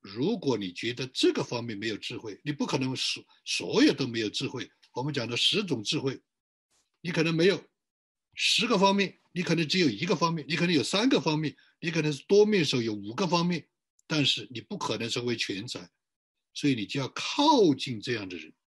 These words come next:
这个人有讲道的恩赐，那个人有牧养的恩赐，但是不是每一个人都是追求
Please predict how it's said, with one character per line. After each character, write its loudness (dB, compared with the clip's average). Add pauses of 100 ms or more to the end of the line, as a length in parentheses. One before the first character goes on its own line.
(120)
这 4
个 4
人 6
有 6
讲 -2
道 2
的 0
恩 0
赐， -4
那 -2
个 0
人 4
有 2
牧 -2
养 2
的 -6
恩 -2
赐， -4
但 -6
是 -6
不 -8
是 0
每 -2
一 -4
个 4
人 2 (1040)
都 4
是 -2 (520)
追 0
求 0